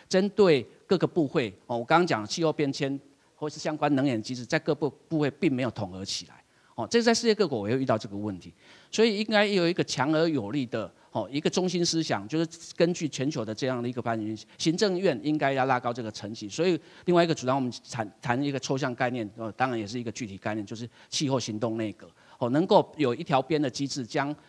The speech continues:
各个领域，哦，刚刚特别讲的，哦，我们的制造领域、能源的领域、运输的领域、建筑的领域，哦，然后家户跟服务业的领域，都，都统整起来，哦，加快这部分的进展，因为这牵涉到台湾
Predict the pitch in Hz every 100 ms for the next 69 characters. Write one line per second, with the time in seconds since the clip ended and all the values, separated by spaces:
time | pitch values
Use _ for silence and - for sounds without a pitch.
0 | - _ 196 156 143 117 117 104 139 113
1 | 110 107 139 139 143 147 _ - 151 123
2 | 104 110 95 104 90 98 117 127 165 160
3 | 123 104 127 113 120 156 123 104 101 95
4 | 120 107 - - - 160 127 147 139 107
5 | 95 120 110 - 175 127 107 104 101 90
6 | 107 104 - - 95 80 110 123 120 101
7 | 143 131 139 120 120 113 110 113 113 101
8 | 90 82 92 101 - - - _ 139 135
9 | 147 139 131 127 113 - 92 82 92 160
10 | 151 160 123 135 120 123 123 104 90 101
11 | 92 85 170 170 180 - 175 160 156 147
12 | 117 - - 123 139 143